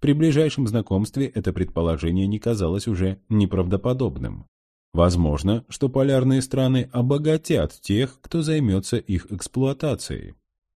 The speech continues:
Об этом говорил однажды майор Доналан и его секретарь, усаживаясь за отдельный столик в ресторане «Два друга».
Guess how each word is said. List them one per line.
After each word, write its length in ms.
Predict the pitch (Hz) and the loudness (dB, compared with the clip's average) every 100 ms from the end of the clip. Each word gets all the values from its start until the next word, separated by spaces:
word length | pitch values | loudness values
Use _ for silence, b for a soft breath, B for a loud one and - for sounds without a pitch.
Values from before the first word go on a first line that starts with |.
| _ _ _ | _ _ _
Об 220 | - 101 127 | 4 6 8
этом 260 | 175 185 | 8 6
говорил 380 | 170 165 151 156 | 6 8 8 8
однажды 400 | 143 139 131 135 | 6 6 6 6
майор 340 | 135 123 120 | 8 8 8
Доналан 580 | 117 107 117 135 147 143 | 6 6 8 8 6 4
и 120 | - | 4
его 300 | 107 104 101 | 2 4 2
секретарь, 680 | 101 107 117 127 160 131 73 - | 2 0 -2 -2 0 0 0 -4
усаживаясь 800 | 80 76 90 82 78 73 76 71 | -6 -2 0 0 0 -2 -2 -2
за 160 | 87 82 | -2 -2
отдельный 460 | 76 82 73 69 | -2 -2 -2 -4
столик 460 | - 92 101 131 - | -4 0 0 0 -2
в 100 | 101 | -2
ресторане 680 | 107 - 123 90 78 87 - | 0 0 0 2 0 -2 -2
«Два 300 | 95 87 80 | -2 0 0
друга». 480 | 76 78 62 64 | -2 -4 -6 -8